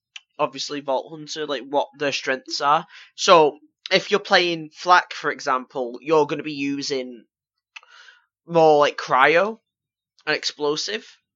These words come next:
to, uh, for his trees. Meanwhile, with the Siren, it's, it's, um, like, it can be a mixture of all of them, so it can be, uh, corrosive, you can have incendiary in there, maybe some explosive damage.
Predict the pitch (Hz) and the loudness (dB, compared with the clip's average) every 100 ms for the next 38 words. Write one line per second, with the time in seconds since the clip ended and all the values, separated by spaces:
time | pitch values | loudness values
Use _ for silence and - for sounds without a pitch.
0 | _ _ _ - - 135 170 175 175 175 | _ _ _ -14 -10 -6 -6 -4 -4 -4
1 | - 196 226 - - _ _ _ _ _ | -4 -10 -10 -10 -14 _ _ _ _ _
2 | _ _ _ _ _ - _ _ 185 185 | _ _ _ _ _ -20 _ _ -6 2
3 | 185 180 170 180 - - 180 196 196 135 | 6 8 6 0 -2 2 6 8 6 2
4 | 117 - 135 - - - 160 156 151 135 | -4 -6 -6 -10 -8 0 0 0 -2 0
5 | 131 - _ _ _ _ _ _ - - | -4 -10 _ _ _ _ _ _ -20 -20
6 | _ _ _ _ _ _ _ _ - 170 | _ _ _ _ _ _ _ _ -2 -2
7 | 139 165 165 175 170 - - 143 131 131 | 0 -4 -4 -4 -4 -8 -6 0 0 0
8 | 143 196 196 160 147 147 151 139 131 127 | -2 -8 -6 -8 -8 -8 -6 0 0 0
9 | 156 165 170 165 175 160 160 147 - _ | 0 0 0 -4 -2 -2 -2 -4 -12 _
10 | _ _ _ 151 151 117 127 165 160 160 | _ _ _ -2 0 0 -4 -6 -4 0
11 | 156 156 151 147 143 139 139 143 _ _ | 0 0 -2 -2 -2 0 -2 -6 _ _
12 | 131 117 120 80 - 147 147 151 - 151 | -4 -4 -8 -10 -8 -2 0 0 -4 -4
13 | 147 143 143 143 - - | -2 -2 -4 -8 -10 -12